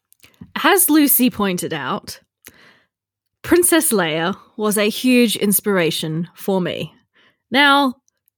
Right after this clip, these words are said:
she is a frickin' badass. So, like, of course I was gonna love her. And I wanted to be as awesome as her. I wanted to be able to shoot guns. I wanted to be able to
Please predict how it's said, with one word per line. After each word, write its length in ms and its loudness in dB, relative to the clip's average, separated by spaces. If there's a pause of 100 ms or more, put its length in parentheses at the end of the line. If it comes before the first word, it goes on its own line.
(180)
she 360 2
is 540 2 (580)
a 60 -6
frickin' 340 0
badass. 440 -4
So, 840 2 (680)
like, 500 0 (140)
of 120 0
course 260 0
I 80 -2
was 120 -6
gonna 200 -10
love 200 -10
her. 380 -8
And 440 -2 (680)
I 420 4
wanted 320 2
to 120 0
be 840 -2 (540)
as 120 0
awesome 340 2
as 100 2
her. 200 2
I 40 4
wanted 180 0
to 60 -6
be 80 -2
able 100 -2
to 60 -8
shoot 440 -6 (140)
guns. 400 0
I 60 0
wanted 180 0
to 60 -10
be 100 0
able 140 0
to 60 -6